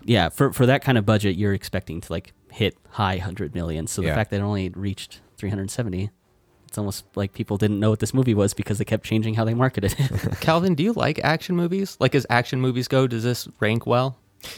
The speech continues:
Speaker 2: Yeah, absolutely, because it's, uh, it's, it's action, it's fun, um, but it's also just not for the, the, the point of entertainment.
Speaker 3: It doesn't hit the philosophical note that you were hoping for.
Speaker 2: Yeah, exactly.
Speaker 3: Okay.
Speaker 2: But, like, yeah. So if I were just to look for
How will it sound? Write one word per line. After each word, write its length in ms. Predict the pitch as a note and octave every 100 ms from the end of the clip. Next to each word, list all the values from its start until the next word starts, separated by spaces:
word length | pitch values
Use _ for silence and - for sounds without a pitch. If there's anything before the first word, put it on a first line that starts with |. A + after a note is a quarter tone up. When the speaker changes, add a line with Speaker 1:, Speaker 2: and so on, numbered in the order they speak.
| -
Speaker 2:
Yeah, 240 | G#2 A#2 A2
absolutely, 520 | F2+ - G#2 A#2+ G#2+
because 300 | F2 F2+ G2
it's, 160 | G2+ -
uh, 300 | A2 G2 F2+ -
it's, 300 | G2+ - -
it's 140 | - G#2+
action, 440 | A#2 - C#3+ C#3 -
it's 200 | F2+ -
fun, 640 | - B2+ A#2 G2 G2 C#3+ - -
um, 560 | G2 F#2+ F2+ F2 E2 - _ _
but 120 | A2
it's 160 | A2 A#2
also 200 | B2+ D#3
just 240 | A#2+ A2
not 360 | A#2 G#2 G2+ -
for 160 | - G2+
the, 260 | F2+ E2 -
the, 380 | G2 F#2 D#2+ D#2
the 80 | D#2
point 300 | - G#2 F#2
of 80 | F2+
entertainment. 640 | D#2+ - F2 D2+ C2+ - _ -
Speaker 3:
It 80 | B2+
doesn't 260 | C#3 C3 A#2
hit 140 | A#2
the 100 | G#2+
philosophical 760 | - A#2+ A2 - G#2+ G2 G2+ G2+
note 280 | G2+ G2 -
that 100 | -
you 60 |
were 100 | -
hoping 340 | - - - -
for. 280 | - - B2+
Speaker 2:
Yeah, 240 | F#2+ E2+
exactly. 640 | D#2+ E2 E2+ D#2 - D#2+ -
Speaker 3:
Okay. 140 | F3+ F#2+
Speaker 2:
But, 180 | F2 E2+
like, 200 | E2 -
yeah. 240 | G2+ D#2 D2
So 180 | B2+
if 80 | A#2+
I 120 | C3+
were 100 | C3+
just 180 | A#2+ A#2
to 60 | A2
look 200 | G2+ F#2
for 300 | - F2+